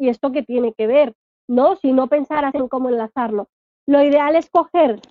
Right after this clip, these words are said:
dos sectores y ver qué pueden tener en común. Si ya me estás dando un tutorial de Pinterest, pero para tienda online, ya lo puedo aplicar a mi sector, porque yo trabajo con tiendas online.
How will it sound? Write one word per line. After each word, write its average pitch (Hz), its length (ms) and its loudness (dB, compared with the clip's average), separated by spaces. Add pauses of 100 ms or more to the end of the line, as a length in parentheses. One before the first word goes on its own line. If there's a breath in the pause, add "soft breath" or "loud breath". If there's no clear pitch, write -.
(140)
dos 294 320 0
sectores 370 680 0
y 277 100 2
ver 311 220 2
qué 359 100 0
pueden 285 320 2
tener 247 260 -2
en 226 120 0
común. 254 480 -4
Si 247 100 -2
ya 269 140 0
me 330 100 -2
estás 320 220 -2
dando 311 260 0
un 311 140 -2
tutorial 294 560 0
de 220 120 0
Pinterest, 247 520 -4
pero 240 320 4
para 220 300 -2
tienda 302 340 0
online, 330 400 0 (340)
ya 294 220 0
lo 339 100 4
puedo 285 300 2
aplicar 220 480 -4
a 208 80 -6
mi 226 100 0
sector, 220 460 -6
porque 220 320 0
yo 277 140 0
trabajo 294 480 -2
con 233 260 -4
tiendas 226 400 -4
online. 220 340 -8